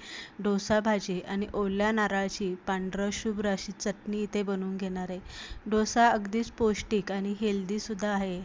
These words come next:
हा तुम्ही सकाळचा नाश्ता म्हणा किंवा दुपारचं पोटभरीचं जेवणासाठी किंवा मुलांच्या टिफिनसाठी सुद्धा तुम्ही इथे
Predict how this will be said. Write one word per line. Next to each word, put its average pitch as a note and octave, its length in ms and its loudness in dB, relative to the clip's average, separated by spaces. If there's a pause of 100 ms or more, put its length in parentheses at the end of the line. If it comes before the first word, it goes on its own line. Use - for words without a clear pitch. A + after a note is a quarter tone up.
(100)
हा G3+ 100 0
तुम्ही G#3 280 -4
सकाळचा G#3 460 -2
नाश्ता G3+ 460 -2
म्हणा F#3+ 340 -2
किंवा G3 300 -2
दुपारचं G3 580 -2 (540)
पोटभरीचं A3+ 640 4
जेवणासाठी G3+ 800 0 (100)
किंवा G#3 180 -2
मुलांच्या G3+ 480 0
टिफिनसाठी G3+ 720 -2
सुद्धा G3+ 320 -4
तुम्ही G3 320 0
इथे F#3+ 340 -2